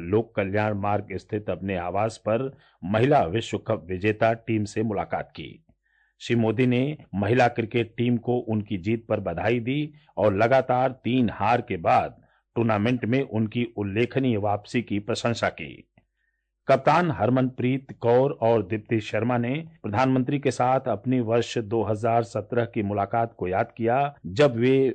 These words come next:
ट्रॉफी के बिना उनसे मिली थीं। तब प्रधानमंत्री ने उन्हें कड़ी मेहनत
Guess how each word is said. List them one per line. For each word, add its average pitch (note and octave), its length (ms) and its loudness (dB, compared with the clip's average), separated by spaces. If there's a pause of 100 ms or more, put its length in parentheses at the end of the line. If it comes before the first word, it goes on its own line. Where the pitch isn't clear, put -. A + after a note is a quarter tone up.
(100)
ट्रॉफी C#3+ 380 4
के A2 180 -2
बिना A#2+ 280 2
उनसे G#2+ 360 -2
मिली A2+ 240 0
थीं। D3 300 -2 (180)
तब A#2+ 260 4
प्रधानमंत्री B2 580 2
ने C3 360 2
उन्हें A#2 340 0 (120)
कड़ी C3 300 2
मेहनत A#2 440 0